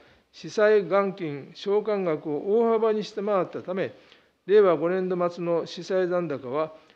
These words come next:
令和四年度末残高と比べ、六億九千五百万円減額の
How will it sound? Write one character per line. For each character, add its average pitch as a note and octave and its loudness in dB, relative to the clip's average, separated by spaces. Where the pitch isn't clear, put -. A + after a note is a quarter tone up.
令 G3 4
和 F#3+ 4
四 D#3+ 2
年 F#3 -2
度 F#3 -2
末 F3 -4
残 F3+ -2
高 C#3+ -4
と C#3 -12
比 D#3 -14
べ、 C3 -2
六 F3+ -4
億 F#3+ -4
九 G3 -8
千 G#3 -4
五 G3+ -4
百 G#3 -2
万 G3+ -2
円 C#3 -4
減 F#3 -4
額 F3 -2
の E3 -2